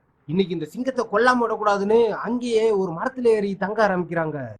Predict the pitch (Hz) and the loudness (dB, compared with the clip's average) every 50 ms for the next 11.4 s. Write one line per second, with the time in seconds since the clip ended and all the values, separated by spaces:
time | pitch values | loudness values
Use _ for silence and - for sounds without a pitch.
0 | _ _ _ _ _ _ _ _ _ - 131 208 262 285 285 277 262 254 220 220 | _ _ _ _ _ _ _ _ _ 0 2 4 4 4 4 4 2 0 2 2
1 | 262 269 269 254 240 233 220 220 196 185 240 247 247 240 202 175 180 220 247 - | 2 2 2 2 2 2 2 0 2 4 4 4 4 2 0 0 -4 -6 -4 -2
2 | 269 254 233 220 214 214 220 - 214 208 202 196 - 196 247 254 277 247 233 220 | 2 2 2 2 4 2 2 2 2 0 0 0 -4 -6 -2 0 2 2 2 2
3 | 214 220 214 185 202 214 208 226 190 202 202 208 202 190 170 175 160 147 135 123 | 0 0 0 0 -2 0 -2 -2 -4 -2 0 2 2 2 2 0 0 0 -2 -4
4 | 113 _ _ _ - 131 - - - 190 190 185 170 - 240 269 277 269 254 240 | -8 _ _ _ -6 -6 -4 0 0 0 0 -2 -4 -2 -2 0 2 0 0 -2
5 | - - 247 269 269 - 247 240 226 220 208 240 247 240 226 180 165 180 196 190 | -4 -6 -4 -4 -2 2 2 2 2 4 4 4 4 4 2 2 0 -2 -2 -2
6 | 190 190 - 269 269 240 220 233 190 214 208 202 190 185 170 175 165 139 123 113 | -2 -2 -4 -6 -4 -4 -4 -2 2 4 4 4 2 2 -2 -2 -2 -2 -4 -6
7 | - _ _ _ - 127 175 202 254 262 262 262 247 226 214 214 208 202 208 233 | -10 _ _ _ -6 -4 0 4 4 4 4 4 2 0 0 -2 -2 0 2 2
8 | 254 269 269 202 196 254 262 254 220 165 160 175 240 285 294 277 262 254 262 254 | 2 2 -2 0 0 2 2 2 2 0 0 -2 -2 -2 -2 -2 0 0 0 0
9 | 247 220 196 214 240 - 277 247 233 226 220 214 208 208 208 208 220 240 247 240 | 0 -2 -4 -6 -6 -6 -4 -2 0 0 0 0 0 0 0 0 0 -2 -2 -2
10 | 208 175 - - 160 208 262 277 269 254 233 214 170 208 220 226 233 220 208 202 | -4 -4 -6 -6 -2 0 2 2 2 2 0 0 0 0 0 0 0 2 2 2
11 | 208 226 247 240 208 156 - | 2 2 2 0 0 -4 -6